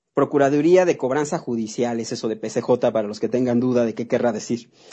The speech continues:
Nada más para que vean los nombres que se ponen, ¿eh? Procuraduría de Cobranza Judicial, ¿eh? O sea, judicial. ¿Qué demonios tiene que ver su despacho todo chafa con, con los juzgados? Se pueden meter en un lío serio esos señores, pero bueno.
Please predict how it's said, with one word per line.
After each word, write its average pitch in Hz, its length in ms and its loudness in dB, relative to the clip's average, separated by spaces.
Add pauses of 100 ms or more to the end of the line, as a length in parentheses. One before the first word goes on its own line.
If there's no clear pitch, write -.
(220)
Nada 226 140 6
más 233 60 4
para 160 120 2
que 156 60 0
vean 185 100 4
los 143 100 2
nombres 156 260 4
que 127 100 -10
se 117 100 -10
ponen, 107 320 -4
¿eh? - 120 -12 (380)
Procuraduría 160 1040 4 (240)
de 143 200 2
Cobranza 175 600 0
Judicial, 143 880 -2
¿eh? 165 100 -12
O 135 80 -10
sea, 147 100 -8
judicial. 160 480 2 (280)
¿Qué 190 100 2
demonios 196 380 8
tiene 190 180 4
que 151 100 -2
ver 151 140 2
su 165 120 0
despacho 139 600 0
todo 143 260 -2
chafa 113 460 -6 (560)
con, 120 300 2
con 120 160 -4
los 113 180 -6
juzgados? 127 500 -2
Se 131 80 -2
pueden 208 200 4
meter 175 220 4
en 180 60 8
un 170 120 10
lío 160 160 8
serio 156 260 2
esos 147 180 -4
señores, 117 360 0
pero 139 160 6
bueno. 165 260 6